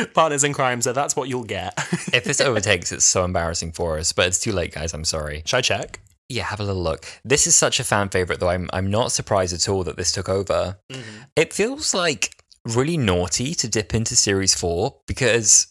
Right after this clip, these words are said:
Speaker 2: series four is the immaculate no skip season, right? And
Speaker 1: It's, it's a no skip. Also, for the listeners, it is still tied. So we went with Partners in Crime. <laughs>
Speaker 2: we're sorry, okay, if that's not kind of electorally valid later on, we, we apologize for that.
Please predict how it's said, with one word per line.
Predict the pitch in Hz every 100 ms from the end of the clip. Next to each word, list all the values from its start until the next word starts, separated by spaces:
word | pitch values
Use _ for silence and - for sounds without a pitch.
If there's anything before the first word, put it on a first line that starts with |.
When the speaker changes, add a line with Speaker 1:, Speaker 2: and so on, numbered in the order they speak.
| -
Speaker 2:
series | - 156 156 -
four | 135 120
is | 107 101
the | - 101 110 110
immaculate | 104 - - 104 87
no | - 92 82
skip | - -
season, | - 87 85 82
right? | 85 - 62 _ -
And | 101 98 92 90 - - - -
Speaker 1:
It's, | 143 - -
it's | 139 120
a |
no | 120 107
skip. | - 110
Also, | 151 143 131 117
for | - 120
the | 110 123 110 107
listeners, | 107 - 104
it | - 127
is | 127 -
still | - 101
tied. | 95 98 92 98
So | - 104 101 95 - - -
we | 127
went | 196 180
with | 160 -
Partners | 127 127
in | 117
Crime. | 110 113 143 120 214 254 240
<laughs> | - - -
Speaker 2:
we're | -
sorry, | - 85 82 -
okay, | - 98 98
if |
that's | 104 104 -
not | 98 -
kind | - 95
of | 87 - 107
electorally | 101 - - 104 92 92 92
valid | 85 80 85 127 117
later | 90 92 90
on, | 90 98
we, | 107 90
we | 92
apologize | 85 90 87 85
for | -
that. | 80